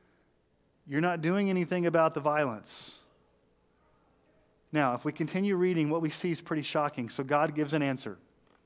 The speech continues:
"Okay, Habakkuk, I'm gonna give you an answer, but it's not the answer you want to hear." Okay, <laughs> so are you ready for this? So let's read verses five through eleven. And the E S V, if you have an E S V,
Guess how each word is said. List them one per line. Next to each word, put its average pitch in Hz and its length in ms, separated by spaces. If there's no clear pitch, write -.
"Okay, 214 240
Habakkuk, 180 520
I'm 170 120
gonna 175 140
give 165 180
you 170 80
an 165 80
answer, 139 400
but 147 120
it's 156 140
not 151 200
the 143 120
answer 135 240
you 120 160
want 117 180
to 113 100
hear." 101 180
Okay, - 140
<laughs> - 20
so - 180
are 151 60
you 139 100
ready 165 180
for 190 120
this? 214 280
So - 340
let's 185 240
read 208 180
verses 185 320
five 170 300
through 170 140
eleven. 127 340
And 165 140
the 180 140
E 214 140
S 196 180
V, 175 220
if 165 120
you 156 100
have 165 240
an 147 60
E 147 120
S 135 160
V, 143 260